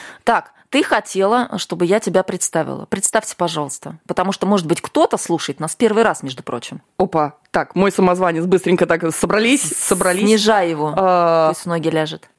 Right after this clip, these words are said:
Speaker 2: как же представиться? Я детский психолог.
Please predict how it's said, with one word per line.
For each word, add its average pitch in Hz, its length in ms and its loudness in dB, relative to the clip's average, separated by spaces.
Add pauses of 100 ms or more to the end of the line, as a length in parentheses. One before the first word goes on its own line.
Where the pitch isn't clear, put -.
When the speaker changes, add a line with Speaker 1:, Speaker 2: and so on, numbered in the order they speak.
(140)
Speaker 2:
как 160 200 0
же 156 100 0
представиться? 180 720 0
Я 175 640 0 (120)
детский 202 380 -2
психолог. 175 640 -2